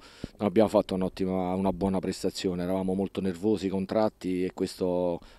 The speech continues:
eh, la dimostrazione che abbiamo sbagliato tanti appoggi, tanti passaggi elementari, ma proprio perché dovuti alla, alla poca, ehm,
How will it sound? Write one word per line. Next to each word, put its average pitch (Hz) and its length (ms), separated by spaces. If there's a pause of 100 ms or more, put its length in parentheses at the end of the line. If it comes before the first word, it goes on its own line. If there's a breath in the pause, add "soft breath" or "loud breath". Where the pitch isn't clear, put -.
(140)
eh, 90 140
la 98 140
dimostrazione 101 800
che 87 80
abbiamo 90 260
sbagliato 92 460
tanti 98 260
appoggi, 90 500
tanti 92 280
passaggi 98 500
elementari, 101 760 (300 soft breath)
ma - 100
proprio 113 240
perché 92 400
dovuti 95 400
alla, 87 600 (360 soft breath)
alla 87 640
poca, 90 760 (300 soft breath)
ehm, 90 500